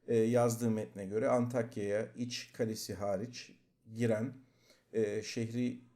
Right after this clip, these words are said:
alan Haçlılar içerideki insanların mallarını yağmalamış, sokaklarda kurulan tartılarda işte ganimetleri tartmış, günlerce şehrin stoklarını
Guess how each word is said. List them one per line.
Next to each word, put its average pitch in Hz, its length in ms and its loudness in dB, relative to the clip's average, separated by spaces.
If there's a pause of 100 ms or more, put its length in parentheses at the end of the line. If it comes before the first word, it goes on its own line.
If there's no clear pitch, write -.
alan 113 300 4
Haçlılar 110 640 0
içerideki 117 560 -2
insanların 113 680 -2
mallarını 110 420 4
yağmalamış, 117 920 2 (500)
sokaklarda 117 760 2
kurulan 107 380 -2
tartılarda 113 720 0
işte 113 260 -6
ganimetleri 110 680 -2
tartmış, 113 560 -2
günlerce 117 400 0
şehrin 113 380 -4
stoklarını 113 640 -4